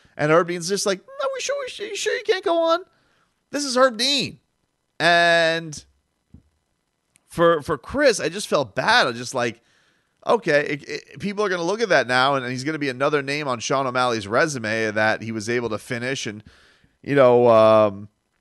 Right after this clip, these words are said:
continue his knockout percentage. And I just, I didn't think he deserved it. I think that Chris, I, I felt like Chris was gonna continue to weather those punches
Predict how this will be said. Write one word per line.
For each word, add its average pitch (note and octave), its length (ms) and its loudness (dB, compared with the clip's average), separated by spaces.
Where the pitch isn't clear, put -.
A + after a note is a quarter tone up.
continue D3 420 -4
his A#2 160 -6
knockout D3 380 0
percentage. B2 420 -4
And C#3 100 -2
I D#3+ 100 0
just, F3+ 280 -10
I B2+ 100 -4
didn't D3 160 -10
think E3+ 140 -8
he E3 60 -12
deserved E3+ 420 -4
it. - 140 -8
I A#2 60 -8
think C3+ 220 -8
that D3 160 -2
Chris, C#3+ 280 -2
I, B2 200 2
I A#2 80 0
felt C3 260 -2
like C#3 140 -4
Chris C#3+ 260 -4
was C3+ 100 -12
gonna C3 160 -8
continue C3+ 380 -8
to C3 80 -4
weather C3 260 -2
those C3+ 220 -6
punches D3+ 480 -6